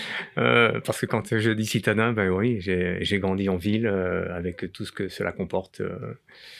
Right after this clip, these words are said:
euh, euh, les sports de rue, euh, le skateboard gamin, euh, le foot dans la rue, enfin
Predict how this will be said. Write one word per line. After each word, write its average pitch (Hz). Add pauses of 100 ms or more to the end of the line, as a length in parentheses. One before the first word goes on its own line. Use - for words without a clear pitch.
(480)
euh, 98 (640)
euh, 98
les 95
sports 101
de 92
rue, 101
euh, 95
le 95
skateboard 95
gamin, 95
euh, 92 (180)
le 104
foot 104
dans 101
la 90
rue, 101
enfin 95